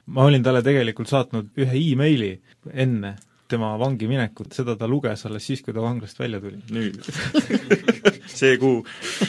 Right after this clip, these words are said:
Speaker 2: Ka-, kaks aastat hiljem. See oli nagu üks kõva, kõva argument minu jaoks. See nagu pani mind absoluutselt, äh, teise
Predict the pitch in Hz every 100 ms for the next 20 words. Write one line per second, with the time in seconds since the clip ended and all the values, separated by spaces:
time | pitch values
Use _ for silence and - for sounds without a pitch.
0 | - - 247 226 - - - - - -
1 | - - 120 - 131 131 110 - 110 _
2 | _ - _ 110 107 101 98 - 156 156
3 | 123 110 107 104 107 104 - 175 151 113
4 | 107 104 - 170 143 139 135 107 101 98
5 | 117 107 101 98 - _ _ _ - 185
6 | 143 127 147 170 127 117 110 - 117 -
7 | 180 143 - - _ _ 123 113 104 -
8 | - 165 160 123